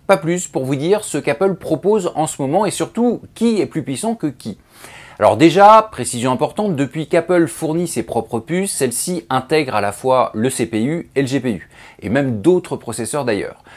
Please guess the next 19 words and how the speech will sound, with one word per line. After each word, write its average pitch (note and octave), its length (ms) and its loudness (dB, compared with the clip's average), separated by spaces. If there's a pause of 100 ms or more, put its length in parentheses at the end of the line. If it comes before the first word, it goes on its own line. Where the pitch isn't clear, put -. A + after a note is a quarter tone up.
(180)
Donc C3+ 320 2
en D#3 100 0
termes F3 220 4
de D#3 80 4
place, E3 520 4 (300)
c'est - 240 -6
pas B2 140 2
mal F3 120 2
pour E3 140 0
la C3 60 2
machine, F3 540 -2
mais F#3 480 0
ce - 200 -12
n'est C#3 80 -4
pas G3+ 220 4
le D#3+ 160 0
seul F3+ 300 -2
avantage. - 640 -6 (360)
Bon, A2+ 160 -2